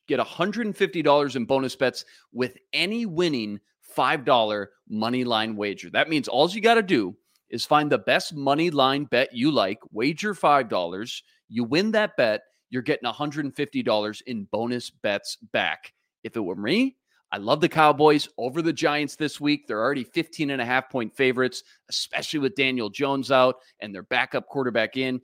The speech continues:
You put five dollars on the Cowboys to win straight up this Sunday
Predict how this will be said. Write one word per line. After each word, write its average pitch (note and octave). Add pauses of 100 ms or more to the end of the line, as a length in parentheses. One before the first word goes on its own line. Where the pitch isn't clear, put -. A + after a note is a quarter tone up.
(260)
You A#2
put -
five C#3+
dollars C#3
on B2
the G#2+
Cowboys C3+
to A#2+
win A#2+
straight D#3
up D3+
this D3
Sunday C#3